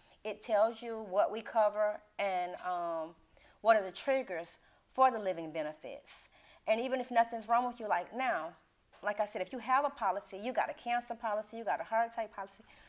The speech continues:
you're paying money for all three of those different policies. Where with living benefits, you get everything in one. You don't have to pay for so many different policies. I had a young lady who had six policies.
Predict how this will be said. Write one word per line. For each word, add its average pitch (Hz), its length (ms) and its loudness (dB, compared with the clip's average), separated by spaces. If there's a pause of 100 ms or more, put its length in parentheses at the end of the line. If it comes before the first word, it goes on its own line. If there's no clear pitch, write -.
(120)
you're 440 120 -2
paying 254 420 -2
money 180 460 -2
for - 140 -4
all 214 260 4
three 233 160 -6
of 220 60 0
those 220 120 0
different 214 220 -8
policies. 185 440 -8 (420)
Where 208 180 8
with 196 200 -2
living 226 320 0
benefits, 277 680 -2
you 214 100 -8
get 208 140 -8
everything 208 580 0
in 196 200 -2
one. 143 180 -4 (480)
You 226 80 -4
don't 214 120 -2
have 180 160 -12
to 185 60 -10
pay 202 180 -6
for - 140 -12
so 175 160 -4
many 165 200 -8
different 165 300 -14
policies. 139 340 -18 (120)
I 175 60 -4
had 190 180 -6
a 190 60 -2
young 185 240 -6
lady 180 180 -4
who 196 120 -16
had 160 100 -10 (140)
six - 160 -18
policies. - 640 -10